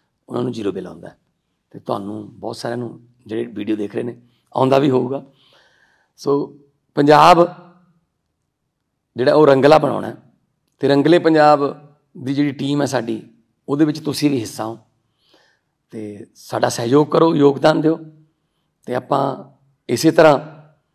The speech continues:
ਅ, ਜਿਹੜਾ ਪੰਜਾਬ ਨੂੰ ਸਿਖਰਾਂ ਵੱਲ ਨੂੰ ਲੈ ਕੇ ਜਾਣਾ ਹੈ। ਤੇ ਨਹਿਰੀ ਪਾਣੀ ਵੀ ਖੇਤਾਂ ਤੱਕ ਪਹੁੰਚ ਰਿਹਾ, ਬਹੁਤ ਸਾਰੀਆਂ ਵੀਡੀਓ ਆਉਂਦੀਆਂ ਨੇ।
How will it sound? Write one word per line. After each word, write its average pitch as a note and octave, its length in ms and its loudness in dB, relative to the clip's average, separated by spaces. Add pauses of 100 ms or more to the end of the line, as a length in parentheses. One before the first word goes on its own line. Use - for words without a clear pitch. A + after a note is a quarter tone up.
(340)
ਅ, A#2+ 500 -8
ਜਿਹੜਾ B2 440 -4 (400)
ਪੰਜਾਬ B2+ 400 0
ਨੂੰ B2+ 320 -8 (640)
ਸਿਖਰਾਂ D3+ 400 2
ਵੱਲ C#3+ 140 4
ਨੂੰ C#3 100 0
ਲੈ B2 120 -2
ਕੇ A#2 120 -6
ਜਾਣਾ A2 240 -10
ਹੈ। D3 80 -14 (920)
ਤੇ G2+ 380 -14 (340)
ਨਹਿਰੀ E3 340 4
ਪਾਣੀ D#3 600 0 (720)
ਵੀ D3 140 -2
ਖੇਤਾਂ D3 360 0
ਤੱਕ D3+ 160 -2
ਪਹੁੰਚ D3+ 320 -4
ਰਿਹਾ, C#3+ 160 0
ਬਹੁਤ D3 200 0
ਸਾਰੀਆਂ D3 260 0
ਵੀਡੀਓ C#3+ 260 -4
ਆਉਂਦੀਆਂ C3+ 280 -6
ਨੇ। B2+ 120 -14